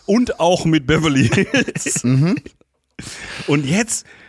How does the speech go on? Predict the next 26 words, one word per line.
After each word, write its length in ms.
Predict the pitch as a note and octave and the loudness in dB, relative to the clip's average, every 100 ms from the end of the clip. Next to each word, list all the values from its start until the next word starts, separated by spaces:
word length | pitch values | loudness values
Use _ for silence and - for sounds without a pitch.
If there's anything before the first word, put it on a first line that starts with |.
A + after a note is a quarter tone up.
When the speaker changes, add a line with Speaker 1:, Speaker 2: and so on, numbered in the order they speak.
| _ - | _ -8
Speaker 1:
also 220 | C3+ C#3+ | -4 0
nicht 180 | E3 G3 | 0 -2
nur, 120 | F3+ | 0
dass 140 | D#3+ D#3+ | 0 0
ich 80 | D3 | -2
das 180 | D3 | -4
mit 160 | C#3 C#3+ | -4 -2
dem 140 | C#3+ | -2
Rapper 320 | A#2+ E3 A3 F#3+ | -2 -2 -2 -2
nicht 160 | F#3+ | -2
mehr 180 | F#3+ F3 | -2 -2
weiß, 400 | E3 F3+ A3 - _ _ - - | 0 -2 -4 -8 _ _ -16 -10
ich 140 | A2+ | -6
weiß 240 | C#3+ F#3 - | -2 -2 0
auch 160 | D3+ | 0
nicht 240 | C#3+ G#3+ - | 0 0 0
mehr, 320 | D#3+ F3 A3+ - _ _ | 0 0 -4 -10 _ _
wie 280 | A2+ C#3 G#3+ | -8 -2 -2
sind 380 | E3 F#3+ F#3 - | 0 0 0 -2
wir 140 | E3 | -2
denn 380 | D#3+ D3+ C3 B2+ _ _ _ | 0 0 0 -4 _ _ _
aus 300 | - F#3 G#3 | -2 0 0
diesem 400 | E3 D#3+ C3 B2+ | -2 0 0 2
Bus 420 | A#2+ A3 - - - _ - - - | 2 2 0 -6 -12 _ -20 -20 -4
auf, 300 | C3+ D3 C#3+ _ _ _ - | 0 0 -2 _ _ _ -2
im 360 | D3+ C#3+ C3+ | 0 2 2